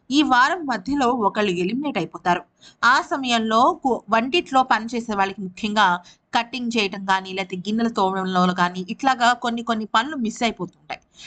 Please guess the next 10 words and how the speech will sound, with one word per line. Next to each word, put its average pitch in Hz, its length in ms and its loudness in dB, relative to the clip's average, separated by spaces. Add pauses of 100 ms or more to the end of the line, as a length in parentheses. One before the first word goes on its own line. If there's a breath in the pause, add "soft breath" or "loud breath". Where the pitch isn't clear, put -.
(140 loud breath)
అందుకనే 262 580 -2
రేషన్ 330 380 0
మేనేజర్‌గా 254 720 0 (200)
తను 226 200 -2 (100)
ఏ 233 200 0
పనైనా 269 640 0 (180)
ఏ 220 220 0
సమయంలో 262 560 0
అయినా 233 300 2 (100)
ఏదైనా 262 580 0